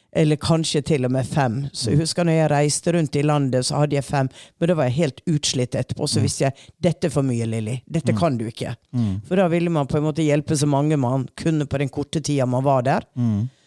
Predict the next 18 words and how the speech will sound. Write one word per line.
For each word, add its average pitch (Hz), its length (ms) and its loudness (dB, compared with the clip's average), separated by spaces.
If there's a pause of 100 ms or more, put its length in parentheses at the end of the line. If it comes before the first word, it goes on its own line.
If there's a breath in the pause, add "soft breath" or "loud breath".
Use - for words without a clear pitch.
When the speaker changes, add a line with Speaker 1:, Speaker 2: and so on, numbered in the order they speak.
(200 soft breath)
Speaker 1:
Så 175 420 2
jeg 202 360 0
fant 175 680 -2
min 165 640 2 (260)
rytme 151 580 0
da, 170 240 0 (280)
hvor 156 280 -2
mange 147 340 0
jeg 135 200 -2
kunne 127 300 -2
ta 139 180 0
for 127 140 -4
en 131 100 -2
dag, 143 200 -2
og 170 120 0
jeg 151 120 2
måtte 143 360 -4
sove 151 840 0